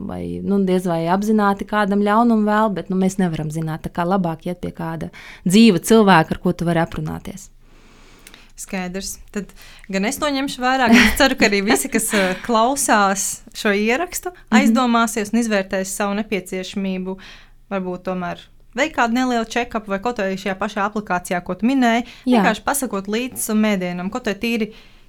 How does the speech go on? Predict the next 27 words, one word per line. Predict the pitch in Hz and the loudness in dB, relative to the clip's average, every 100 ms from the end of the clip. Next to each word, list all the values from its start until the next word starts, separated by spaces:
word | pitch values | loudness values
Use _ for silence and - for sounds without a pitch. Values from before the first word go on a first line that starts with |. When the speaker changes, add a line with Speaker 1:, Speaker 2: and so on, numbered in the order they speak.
| - - | -20 -2
Speaker 2:
intereses | 254 311 254 208 - | 0 0 -2 -4 -4
pēc | 247 208 170 | 0 0 -2
saprast. | - 220 190 | 0 4 4
Speaker 1:
Jā, | 226 277 190 - | 4 2 0 0
tieši | 208 - | -6 -2
tā, | 220 196 | 0 2
jo | 202 | 4
Speaker 2:
Lai | 214 | 6
Speaker 1:
tā | 254 | 6
mēs | 240 240 | 6 2
nevaram, | 262 220 190 180 | 0 2 0 4
neskatoties | 214 - 226 190 190 | 4 6 6 6 2
pat | 208 | 0
uz | 214 | 0
to, | - 240 240 - - | 4 4 4 0 -14
ka | - 185 175 170 - - | 2 4 4 2 -12 0
es, | 202 240 - - 190 | 4 4 2 -4 -2
uh, | 180 175 170 170 170 185 - - | 0 -2 -4 -6 -10 -12 -16 -18
nu, | - 208 226 - - - | 0 4 4 2 -14 2
šīs | 190 196 | 2 4
profesijas | 208 208 - 170 220 | 2 2 2 2 6
ietvaros, | 208 214 180 165 160 | 4 6 2 4 0
uh, | - - - 170 | -4 -16 -8 4
domāju | 196 220 220 175 160 | 6 8 8 6 4
par | 180 | 4
ēdienu | 196 214 175 165 160 | 6 6 6 4 2
uzturvielu | 175 220 - 185 165 160 | 2 2 4 2 4 2